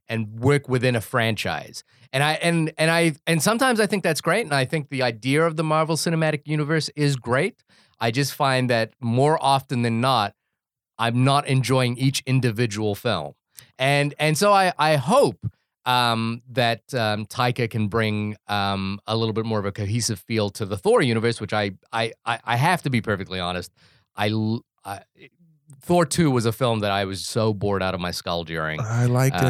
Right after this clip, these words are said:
Speaker 2: it.
Speaker 1: so I, you know, like, I ho-, I, I
Speaker 2: I do think
Speaker 1: but
Speaker 2: the
Speaker 1: I
Speaker 2: villain
Speaker 1: really
Speaker 2: was wasted. What's his name? The actor, I don't remember.
Speaker 1: Ronan, played by,
Speaker 2: No, not
Speaker 1: um,
Speaker 2: that's, that's, that's Guardians.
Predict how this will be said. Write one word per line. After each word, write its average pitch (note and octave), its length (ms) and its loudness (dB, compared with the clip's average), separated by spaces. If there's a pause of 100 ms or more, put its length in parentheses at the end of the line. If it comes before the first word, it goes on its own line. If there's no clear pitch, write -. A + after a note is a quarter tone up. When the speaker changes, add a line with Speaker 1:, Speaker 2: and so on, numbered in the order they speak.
Speaker 2:
it. C3+ 400 6
Speaker 1:
so F#2 540 6
I, F#2 380 0 (320)
you A#2 120 2
know, G2 140 0
like, B2+ 200 0
I F#3+ 140 4
ho-, F#3+ 160 4
I, D#3+ 140 2
I D#3 60 0 (140)
Speaker 2:
I E3+ 40 6
do A3 140 6
think E4 120 2
Speaker 1:
but G3 80 4
Speaker 2:
the G3 60 6
Speaker 1:
I F3+ 40 2
Speaker 2:
villain G#3 160 6
Speaker 1:
really E3 100 6
Speaker 2:
was B2 140 4
wasted. F2 380 0
What's A2+ 200 0
his G#2 120 2
name? C#2+ 300 -2 (200)
The G#2 120 2
actor, F2 360 0
I D#2+ 60 0
don't F2+ 120 0
remember. E2 340 -2
Speaker 1:
Ronan, F#2 480 -2
played F2 260 -6
by, E2 340 -2
Speaker 2:
No, C#3 100 4
not C#3+ 120 4
Speaker 1:
um, C3+ 60 0
Speaker 2:
that's, C3+ 180 0
that's, B2 340 0
that's A#2 240 0
Guardians. F#2 480 0